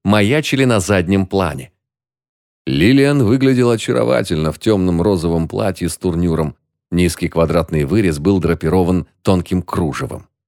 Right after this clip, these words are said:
Ее фигура по-прежнему привлекала внимание,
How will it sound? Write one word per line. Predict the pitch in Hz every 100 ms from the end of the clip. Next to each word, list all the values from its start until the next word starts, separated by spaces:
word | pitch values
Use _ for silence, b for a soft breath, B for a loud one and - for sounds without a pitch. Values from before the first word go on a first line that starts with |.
| _ _ -
Ее | 90 104
фигура | 98 110 98 117 113
по-прежнему | 117 101 117 98 104 110
привлекала | - 98 101 101 101 98
внимание, | 95 95 120 135 135 131